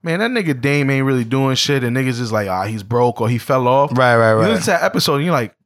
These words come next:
Speaker 1: "Oh shit, this nigga's actually been doing a lot."
Speaker 2: Mm.
Speaker 1: You know what I mean? And nigga had the receipts and all that. But, um, it was
Speaker 2: That's
Speaker 1: a dope
Speaker 2: dope.
Speaker 1: episode. Um,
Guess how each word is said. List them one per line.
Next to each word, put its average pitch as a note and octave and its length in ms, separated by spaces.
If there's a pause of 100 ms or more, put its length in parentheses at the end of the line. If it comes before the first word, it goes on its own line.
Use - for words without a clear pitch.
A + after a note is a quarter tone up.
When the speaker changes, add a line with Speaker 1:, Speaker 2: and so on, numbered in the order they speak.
(140)
Speaker 1:
"Oh D#4+ 100
shit, C3+ 160
this F#3+ 140
nigga's D#3 240
actually C3 300
been A#2 160
doing F#2 260
a D2+ 80
lot." F2 520 (120)
Speaker 2:
Mm. A#2 140
Speaker 1:
You C3+ 40
know C#3 160
what C3+ 60
I C3+ 40
mean? C#3+ 280
And A#2 380 (220)
nigga C3 240
had C3+ 260
the A2+ 100
receipts - 760
and B2 140
all C#3+ 200
that. F2+ 240 (520)
But, C3 200
um, B2+ 260
it - 120
was C3 80
Speaker 2:
That's D3+ 120
Speaker 1:
a - 20
dope D#3+ 160
Speaker 2:
dope. - 60
Speaker 1:
episode. B2+ 760
Um, A2+ 440